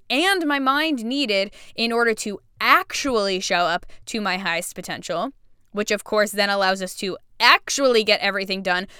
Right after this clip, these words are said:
without having to sacrifice sleep, without having to go to burnout, without having to deplete ourselves entirely to get there.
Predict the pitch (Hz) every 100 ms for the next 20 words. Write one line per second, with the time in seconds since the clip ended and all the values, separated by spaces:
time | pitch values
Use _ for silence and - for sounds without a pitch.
0 | - 202 202 233 302 254 226 214 190 185
1 | 175 185 180 180 - 180 214 - - 196
2 | 214 247 277 277 262 226 190 190 185 147
3 | 208 185 185 180 180 202 240 285 262 233
4 | 220 196 185 - 202 180 185 - 165 190
5 | 185 190 - 190 180 185 180 175 160 160
6 | 156 214